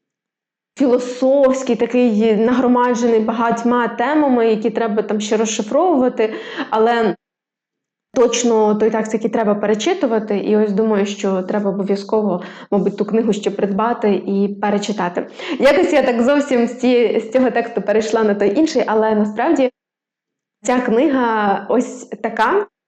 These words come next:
І якщо вас зацікавив цей текст, ось ця моя розповідь про цю книгу, то зверніть на неї увагу, це новинка. Повторю, це якраз, е, до речі, одна із тих книг, про яку я розповідала в своєму відео про передзамовлення. Бачите, сама звертаю увагу на ці книги, сама їх потім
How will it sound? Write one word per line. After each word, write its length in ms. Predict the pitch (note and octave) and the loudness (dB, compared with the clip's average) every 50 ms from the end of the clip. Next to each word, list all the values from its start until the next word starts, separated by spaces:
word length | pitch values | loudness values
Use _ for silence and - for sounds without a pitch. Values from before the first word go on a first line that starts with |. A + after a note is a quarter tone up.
| _ _ _ - | _ _ _ 0
І 140 | G3 G#3 | 0 2
якщо 340 | G3+ A3 G#3+ G#3+ - - B3+ | 2 2 0 0 0 0 2
вас 160 | B3+ B3+ A#3+ | 2 2 0
зацікавив 720 | G3+ G#3 A#3 A#3 - B3 A#3 - A#3 A3+ A3 F#3 F3+ F3+ | 0 0 -2 -2 -2 -4 -2 -2 -2 0 0 0 -2 -2
цей 200 | - - F3+ E3+ | -4 -4 -4 -4
текст, 640 | E3+ - G#3+ B3+ D#4+ E4 - - - - - _ A3+ A3+ G#3 G#3 | -2 -2 -2 -2 -2 -2 -4 -8 -14 -18 -8 _ -2 0 0 0
ось 120 | - G3+ | -2 -4
ця 120 | - G#3+ G#3+ | -4 -4 -2
моя 200 | G#3 F#3+ E3+ E3 | 0 0 2 2
розповідь 520 | G#3 B3+ D4+ C#4+ - - B3+ C4 B3 B3+ | 2 2 2 0 0 0 0 0 0 0
про 140 | - A#3+ A#3 | 0 -2 0
цю 140 | A#3 A#3+ A#3 | 0 -2 -2
книгу, 380 | - A#3+ A3+ A3+ A3+ G#3 A3 | 0 0 0 0 0 -2 -4
то 420 | G#3 G#3+ - G#3 G3 G3+ G3+ F#3+ G3 - - - - C4+ - | -6 -4 -2 -2 0 0 0 -2 -4 -8 -12 -14 -10 -6 -4
зверніть 540 | G#3 F#3+ G3+ G3 A#3 A#3+ B3+ B3 A#3 G3 - | -2 0 2 2 4 4 4 4 2 2 0
на 100 | G3 F#3+ | 0 0
неї 200 | F#3+ F#3 F#3 F#3 | 2 2 0 0
увагу, 480 | - G3 F#3+ A3 C#4+ D#4+ D4+ C4+ B3+ B3 | -2 -2 -2 0 0 2 2 2 0 0
це 380 | B3+ - - A3+ G#3+ G#3 G#3 | -2 -4 -4 -2 0 2 2
новинка. 640 | G#3 G#3 G3+ G#3 G#3 A#3+ D4+ F4 F4+ F4+ G4 - E4+ - _ _ _ _ _ _ _ _ _ _ _ - A3 | 2 2 2 2 2 4 4 2 2 0 -2 -2 -4 -4 _ _ _ _ _ _ _ _ _ _ _ -6 -6
Повторю, 580 | A3 A3 A3 - A3+ A#3+ A#3 A#3 A#3 A3 G#3 G#3 - - - - - G#3 | -6 -4 -2 0 2 2 4 4 2 2 2 0 -4 -8 -6 -4 -4 -2
це 160 | G#3 - A#3+ B3+ | 0 2 4 4
якраз, 460 | C4 B3 - A#3 A#3 A#3 A#3 A#3 - A3 | 4 2 0 0 0 0 -2 -2 0 2
е, 300 | A3 A3 A3 G#3+ G#3+ G3+ | 2 2 2 2 2 2
до 140 | F#3+ A3 | 2 0
речі, 280 | G3+ G#3+ A3+ A3 - A3 | 0 0 -2 0 0 0
одна 220 | G3+ G3 A3 A#3 | 0 2 2 0
із 140 | A3+ A3+ A3+ | 0 0 -2
тих 240 | A3 - A3 A3 A3 | -2 -4 -4 -4 -2
книг, 280 | - A#3+ B3+ B3+ - - | -2 0 0 0 -2 -2
про 120 | - G#3 | 0 0
яку 160 | G#3 G#3 A3+ | 0 2 2
я 80 | A3+ A3 | 2 2
розповідала 600 | A3 G#3+ - - G#3+ A3 G#3 A#3 A3+ A3 G#3 G#3 | 0 -2 -2 -2 0 0 2 2 2 2 0 0
в 540 | G3+ G#3 G#3 G#3+ G#3 G#3 G3+ G3+ G3+ G3 G3+ | -2 -2 -2 0 0 0 0 0 0 0 -2
своєму 680 | G3+ G3+ - G#3 A3 G#3+ A3 G#3 G#3+ G#3 G3+ G3 F#3+ F#3+ | -4 -4 -4 -2 0 0 0 0 0 0 0 0 0 0
відео 340 | F#3+ G#3+ A3 F#3+ G3+ F3 E3+ | 0 0 2 2 0 0 0
про 220 | - G3+ F#3+ F3+ - | -2 -2 -4 -2 -2
передзамовлення. 760 | A3 C#4+ - D#4 C#4 C#4+ B3 B3 B3 C4 B3 A#3 G#3+ G#3 | -2 0 0 0 2 2 2 2 2 2 2 2 2 2
Бачите, 420 | G#3 G#3 A3 A#3+ - - - G3+ G#3 | 0 0 -2 -4 -4 -4 -6 -6 -4
сама 360 | - - A#3+ B3 B3+ A#3+ A#3+ | -2 0 0 0 2 2 2
звертаю 440 | G3+ G#3+ G#3+ A3 A3 A3+ A3+ G#3+ G#3+ | 0 0 0 0 -2 0 0 0 0
увагу 280 | G#3+ A#3 D4 E4+ E4+ | 0 0 2 2 2
на 140 | D4+ D4 D4+ | 2 2 2
ці 140 | D4+ C#4+ C4 | 0 -2 -2
книги, 320 | - - C#4 C#4 C4+ C4 | 0 0 2 2 2 0
сама 280 | C4 C4 B3+ A#3 B3 C4 | 0 -2 -2 0 0 0
їх 220 | C4 A#3 B3+ B3+ | 0 0 0 0
потім 360 | A#3+ A3+ A3+ A3 B3+ A3 G#3+ | 0 0 0 2 0 0 -2